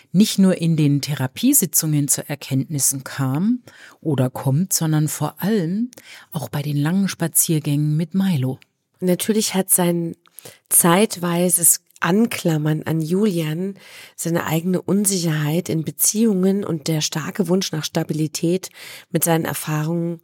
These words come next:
Speaker 2: zu tun. Trennung der Eltern in jungem Alter.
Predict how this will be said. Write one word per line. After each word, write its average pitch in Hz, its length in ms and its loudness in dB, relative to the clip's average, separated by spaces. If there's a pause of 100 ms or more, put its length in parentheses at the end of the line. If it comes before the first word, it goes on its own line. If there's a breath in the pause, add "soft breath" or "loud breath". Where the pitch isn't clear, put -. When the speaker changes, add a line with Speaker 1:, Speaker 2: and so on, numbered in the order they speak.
(140)
Speaker 2:
zu - 140 -8
tun. - 480 -10
Trennung 214 500 6
der 196 180 2
Eltern 196 720 0
in 170 140 -4
jungem 165 320 -2
Alter. 151 520 -6